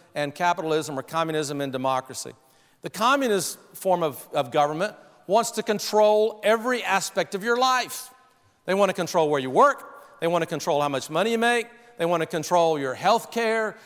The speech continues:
They want to control your, your means of transportation. They want to control every single area of your life. They're,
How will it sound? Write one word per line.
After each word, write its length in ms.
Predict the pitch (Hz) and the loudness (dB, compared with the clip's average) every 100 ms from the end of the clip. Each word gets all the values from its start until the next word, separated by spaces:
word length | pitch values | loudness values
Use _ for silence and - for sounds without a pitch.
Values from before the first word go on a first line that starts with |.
| - | -6
They 80 | 175 | -2
want 200 | 175 165 | 0 0
to 20 | |
control 400 | 175 156 185 170 | -4 -2 2 2
your, 280 | 151 139 123 - | 2 -4 -6 -12
your 120 | 143 143 | -6 -4
means 280 | 165 196 | -2 -2
of 100 | 156 | -4
transportation. 960 | - 196 175 165 143 202 220 - 214 180 - - | -2 -2 -2 -6 -2 0 0 -2 -2 -4 -12 -6
They 260 | 143 240 269 | 2 4 4
want 300 | 240 240 233 | 4 2 2
to 80 | 214 | -4
control 680 | 214 - 208 208 185 175 - | -4 0 2 4 2 -2 2
every 580 | 202 240 208 254 247 214 - | 2 2 0 -2 -2 -6 -12
single 440 | - 214 208 202 196 | -4 -2 2 0 2
area 240 | 175 180 | 2 2
of 60 | 175 | 0
your 120 | 190 | 2
life. 300 | 220 220 - | 2 2 0
They're, 260 | 202 226 | 0 0